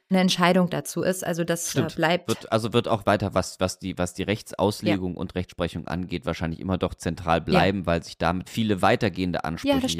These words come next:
Speaker 1: stimmt.
Speaker 2: auch stehen und
Speaker 1: Ja.
Speaker 2: fallen.
Speaker 1: Sehe ich auch so.
Speaker 2: Ja, dann geht's manchmal irgendwie um den Schadensersatz und dann sind's mal tausend. Jetzt gerade gab's wieder einen Schadensersatzanspruch, der fünfundzwanzig Euro ist.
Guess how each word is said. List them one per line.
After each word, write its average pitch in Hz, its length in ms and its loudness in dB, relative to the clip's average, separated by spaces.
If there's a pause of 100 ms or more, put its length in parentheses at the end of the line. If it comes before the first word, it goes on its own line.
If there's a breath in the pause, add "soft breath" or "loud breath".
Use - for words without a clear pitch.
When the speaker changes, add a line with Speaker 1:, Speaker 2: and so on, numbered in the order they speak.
Speaker 1:
stimmt. 170 140 0
Speaker 2:
auch - 100 -8
stehen 92 300 -4
und 87 140 -4
Speaker 1:
Ja. 190 100 4
Speaker 2:
fallen. 78 260 0 (320)
Speaker 1:
Sehe 208 100 2
ich 202 120 -2
auch 175 60 -2
so. 185 140 -6
Speaker 2:
Ja, 180 220 0
dann 87 180 -4
geht's 95 200 -4
manchmal 95 360 -2
irgendwie 90 280 -2
um 85 140 -6
den 80 100 -6
Schadensersatz 95 640 0
und 82 140 -6
dann 87 160 -2
sind's 85 220 -8
mal 76 140 -2
tausend. 101 420 -2
Jetzt - 180 -8
gerade 90 240 -2
gab's 87 260 -4
wieder 90 100 -2
einen 82 100 -2
Schadensersatzanspruch, 82 720 -4
der 76 160 -4
fünfundzwanzig 90 500 0
Euro 95 300 4
ist. 117 260 -2